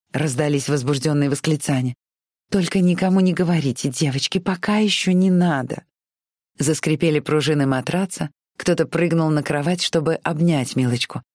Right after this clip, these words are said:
кто-то весело рассмеялся. Мелани негромко прищебетала что-то о том, как она будет счастлива назвать Милочку своей сестрой.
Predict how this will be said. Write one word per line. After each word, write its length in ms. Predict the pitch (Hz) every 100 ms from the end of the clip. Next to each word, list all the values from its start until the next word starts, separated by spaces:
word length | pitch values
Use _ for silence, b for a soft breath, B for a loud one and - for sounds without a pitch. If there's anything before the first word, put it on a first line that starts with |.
| _
кто-то 260 | - 226 202
весело 380 | 160 151 156 139
рассмеялся. 920 | 131 - 143 139 160 175 - 156 143 _ _ _ _ _
Мелани 440 | 170 226 240 220 208
негромко 520 | 196 185 196 190 180
прищебетала 760 | 175 175 - 156 156 165 151 147
что-то 320 | 156 147 139
о 40 |
том, 240 | 131 175 170
как 220 | 175 175
она 140 | 165
будет 320 | 156 143 151
счастлива 760 | - - 175 170 147 131 123 123 _ _ -
назвать 420 | 147 135 139 127
Милочку 580 | 147 175 139 - - - _
своей 400 | - 190 180 175
сестрой. 580 | - - - 110 117